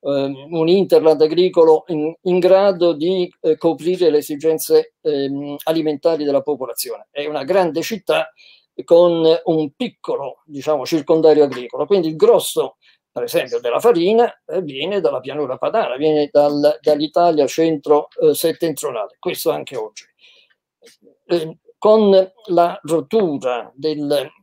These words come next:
dell'Italia col fronte, e questi, e s-, prima con i bombardamenti alleati, questi rifornimenti vengono progressivamente a, eh, diminuire.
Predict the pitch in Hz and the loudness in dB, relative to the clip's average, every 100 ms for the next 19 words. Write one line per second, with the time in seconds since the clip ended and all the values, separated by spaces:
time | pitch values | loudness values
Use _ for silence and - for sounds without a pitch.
0 | _ 143 147 151 156 247 208 139 117 120 | _ -10 -6 -6 -2 0 0 -2 -6 -8
1 | 135 123 180 233 160 143 196 196 _ _ | -8 -4 2 4 4 2 0 0 _ _
2 | - 190 185 175 160 - 180 185 - 190 | 0 0 2 0 -2 -4 -4 -4 -10 -18
3 | 139 131 151 170 170 175 151 165 160 151 | -20 -14 -4 -2 2 0 2 4 4 4
4 | 170 180 151 190 240 175 165 196 190 151 | 4 2 0 0 2 2 2 2 2 0
5 | 170 - 185 226 214 202 143 123 113 147 | -2 -2 -2 -2 -2 -2 -4 -6 -12 -14
6 | 160 _ _ _ 147 147 165 156 151 156 | -16 _ _ _ -2 2 2 4 4 4
7 | - 190 185 185 269 226 139 151 139 165 | 4 2 2 0 0 2 0 -2 -2 2
8 | 151 - 156 160 180 151 143 180 170 143 | 2 2 -2 0 2 2 2 2 2 0
9 | 120 123 104 - | -4 -10 -10 -12